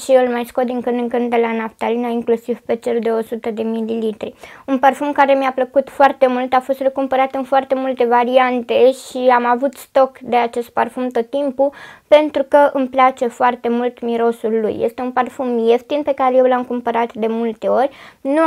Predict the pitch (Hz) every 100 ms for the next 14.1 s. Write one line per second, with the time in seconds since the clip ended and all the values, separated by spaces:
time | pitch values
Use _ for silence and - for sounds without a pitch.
0 | 311 269 254 254 240 - - 240 233 233
1 | 220 226 220 247 254 254 294 285 262 254
2 | 254 247 240 233 254 254 247 233 233 240
3 | 240 233 220 254 262 262 254 233 233 226
4 | 247 247 233 226 - 214 262 233 247 240
5 | 233 233 240 226 226 - 220 220 - 220
6 | 214 202 202 - - - _ - 208 254
7 | 226 320 302 302 285 269 240 247 240 233
8 | 220 226 - 240 233 214 220 220 226 240
9 | 247 233 220 220 226 - 277 262 254 240
10 | 233 240 226 220 240 233 - 214 214 -
11 | 254 240 233 226 220 220 208 214 214 240
12 | 240 240 240 240 262 262 254 226 214 214
13 | 233 _ - 233 233 226 226 233 233 254